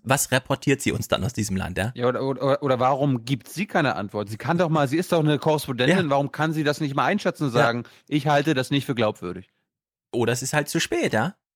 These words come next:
Speaker 1: Und was
Speaker 2: Ja.
Speaker 1: bedeutet das denn, wenn es zu spät ist in dem Land, wo gerade, äh, und so weiter es richtig am Kochen ist? Na gut, sie mit diesen Fragen, „Ja, es ist jetzt eigentlich zu spät, es ist glaubwürdig.“ Und es ist wirklich unklar.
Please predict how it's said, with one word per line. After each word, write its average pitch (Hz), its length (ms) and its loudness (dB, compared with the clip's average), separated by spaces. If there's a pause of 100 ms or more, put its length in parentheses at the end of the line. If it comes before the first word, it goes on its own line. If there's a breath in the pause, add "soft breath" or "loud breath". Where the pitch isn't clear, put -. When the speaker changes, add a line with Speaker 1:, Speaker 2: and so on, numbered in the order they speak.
Speaker 1:
Und 135 120 2
was 147 120 0
Speaker 2:
Ja. 123 100 -4
Speaker 1:
bedeutet 247 360 2
das 214 120 0
denn, 196 180 0
wenn 160 120 -2
es 135 120 -6
zu 139 100 -4
spät 143 320 -2
ist 110 180 0
in 120 80 0
dem 120 120 2
Land, 110 280 2
wo 107 160 -2
gerade, 101 480 2
äh, 98 240 2
und 80 200 0
so 98 120 0
weiter 98 240 0
es 107 240 -6
richtig - 260 -6
am - 120 -4
Kochen 127 340 0
ist? 92 220 -4 (680)
Na 160 80 4
gut, 107 320 -2
sie 123 400 0
mit 98 180 -2
diesen 104 160 -2
Fragen, 95 360 0
„Ja, 104 140 2
es 95 120 0
ist 92 100 0
jetzt - 160 -6
eigentlich 95 220 -4
zu - 100 -14
spät, 117 380 -2
es 101 100 -2
ist - 140 -6
glaubwürdig.“ 127 540 -2 (520)
Und 110 60 4
es 110 100 0
ist 110 80 -2
wirklich 147 240 0
unklar. 131 540 -2